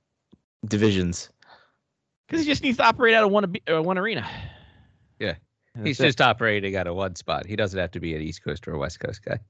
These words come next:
Speaker 2: Exactly. And there's nothing about who's playing in this. So, three-on-three professional hockey, full-size rink.
Speaker 3: Well,
Speaker 2: And
Speaker 3: the coaches are the names.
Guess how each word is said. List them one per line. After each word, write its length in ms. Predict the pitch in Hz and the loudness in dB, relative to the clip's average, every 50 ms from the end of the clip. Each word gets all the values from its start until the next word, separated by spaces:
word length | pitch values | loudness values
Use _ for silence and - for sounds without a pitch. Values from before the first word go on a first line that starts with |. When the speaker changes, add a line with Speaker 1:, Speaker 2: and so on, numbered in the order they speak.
| _ - | _ -4
Speaker 2:
Exactly. 340 | 110 110 104 - 76 90 - - _ _ _ _ _ _ _ _ _ _ _ _ _ _ - - _ _ _ _ _ _ _ _ - | -4 -4 -4 -6 -10 -12 -14 -16 _ _ _ _ _ _ _ _ _ _ _ _ _ _ -20 -20 _ _ _ _ _ _ _ _ -4
And 160 | 101 104 98 | -2 0 0
there's 180 | 98 95 101 113 | 0 0 0 2
nothing 280 | 120 123 123 139 120 | 2 2 2 2 2
about 220 | 120 110 110 101 107 | 4 4 4 4 2
who's 220 | - 123 113 120 | 2 -2 -2 -2
playing 360 | 120 - 110 101 92 90 85 | -4 -4 -2 -2 0 -2 -4
in 80 | - - | -6 -8
this. 380 | - - - - - - - _ _ _ _ | -10 -10 -12 -14 -16 -16 -18 _ _ _ _
So, 360 | - - - - - 50 - - - _ _ _ _ _ _ _ _ _ _ _ _ _ _ _ _ _ _ _ _ _ _ _ _ _ _ _ _ _ - | -16 -12 -10 -8 -8 -8 -10 -12 -14 _ _ _ _ _ _ _ _ _ _ _ _ _ _ _ _ _ _ _ _ _ _ _ _ _ _ _ _ _ 4
three-on-three 460 | 123 127 135 135 120 110 131 131 123 | 6 8 8 8 6 4 0 -2 -2
professional 440 | - - 117 120 117 113 117 113 110 | -2 -4 -4 -2 -2 -2 -2 -2 -2
hockey, 380 | 110 104 98 95 - - 107 - _ _ _ _ _ _ _ _ _ _ | -2 -2 -2 -4 -8 -12 -18 -20 _ _ _ _ _ _ _ _ _ _
full-size 460 | - 135 127 127 - 123 117 110 107 107 | -2 -2 0 0 2 2 2 2 0 -2
rink. 280 | 98 85 87 - - _ _ _ _ _ _ - | -6 -6 -8 -10 -16 _ _ _ _ _ _ 4
Speaker 3:
Well, 160 | 117 123 127 | 4 6 6
Speaker 2:
And 100 | 147 117 107 | 6 4 2
Speaker 3:
the 40 | |
coaches 560 | - - - 156 160 135 120 - 107 101 90 104 | 2 2 4 4 4 4 2 0 -4 -4 -2 -2
are 100 | 101 95 | -2 -2
the 100 | 90 82 | -2 -4
names. 600 | 85 92 92 82 73 73 76 82 - - - | -4 -4 -4 -4 -4 -8 -10 -12 -14 -14 -16